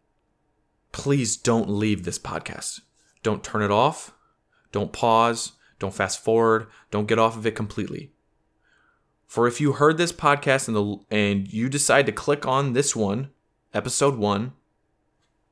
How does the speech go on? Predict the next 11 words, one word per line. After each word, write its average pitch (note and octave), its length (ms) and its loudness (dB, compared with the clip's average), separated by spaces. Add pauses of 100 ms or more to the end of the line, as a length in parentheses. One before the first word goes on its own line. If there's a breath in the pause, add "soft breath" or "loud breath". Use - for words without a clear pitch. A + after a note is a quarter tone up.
(1300 loud breath)
there's A2 180 -2
a A2 60 0
reason G#2 280 0
for G2 140 -6
that. F#2 260 -8 (800 loud breath)
And G#2 220 0
the G2 60 4
Lord B2+ 400 6
had C3+ 400 2
you C3 100 -4
here B2+ 440 -4